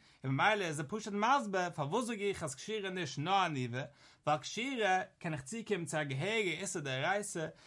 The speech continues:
er esse von Geschirre, im Meile hab ich es geasset. Hadon Allah, Chamoy, Zitfilin,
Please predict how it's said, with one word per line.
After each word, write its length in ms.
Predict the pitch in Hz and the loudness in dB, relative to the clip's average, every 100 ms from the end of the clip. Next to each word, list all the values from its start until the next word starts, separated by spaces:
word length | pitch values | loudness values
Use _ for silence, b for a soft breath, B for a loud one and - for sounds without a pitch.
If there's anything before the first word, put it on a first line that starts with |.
| B | B
er 160 | - 214 | -4 0
esse 260 | 240 185 | 0 -2
von 180 | 139 127 | -2 -4
Geschirre, 520 | - 240 233 190 170 | -2 -4 0 0 0
im 180 | 151 139 | -2 0
Meile 320 | 160 214 185 | 2 2 2
hab 140 | 147 139 | -2 -2
ich 100 | 131 | -6
es 120 | 127 | -6
geasset. 460 | 127 - 131 - - - b b b b b _ _ b b b - | -8 -10 -12 -12 -16 -20 b b b b b _ _ b b b 0
Hadon 380 | 196 214 196 175 | 2 2 0 2
Allah, 240 | 180 175 | 2 2
Chamoy, 360 | 147 147 160 151 | 0 -4 -4 -6
Zitfilin, 720 | 123 - 196 196 165 156 | -10 -8 -6 -4 -2 -4